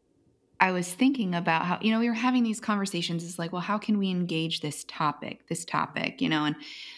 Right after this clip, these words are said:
but then I'm watching it play out before my eyes, you know, over the course of a week or so. And I was talking with my brother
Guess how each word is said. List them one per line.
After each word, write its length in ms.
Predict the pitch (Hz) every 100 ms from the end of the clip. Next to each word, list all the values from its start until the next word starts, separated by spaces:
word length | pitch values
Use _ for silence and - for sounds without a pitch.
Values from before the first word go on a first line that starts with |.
| - -
but 260 | 175 180
then 540 | 180 170 160 160 165 - - _ _ _ _ _ _ _ _ _ _ 185
I'm 260 | 180 175
watching 460 | 170 170 175 165 156
it 180 | - -
play 300 | - 147 147
out 320 | 135 135 - - -
before 300 | 160 - 151
my 200 | 147 151
eyes, 500 | 151 - - - - - _ _ _ _ -
you 140 | 165
know, 240 | 151 180 185 -
over 200 | 185 170
the 80 | 165
course 320 | 165 160 160
of 80 | 160
a 80 | 156
week 240 | 160 160
or 80 | 151
so. 300 | - 156 165 - _ _ _ _ _ - - - - - - - -
And 520 | 202 190 170 170 - - -
I 100 | 196
was 120 | 190
talking 360 | - 220 214 190
with 140 | 175
my 140 | 170
brother 840 | 165 196 247 202 170 170 170 180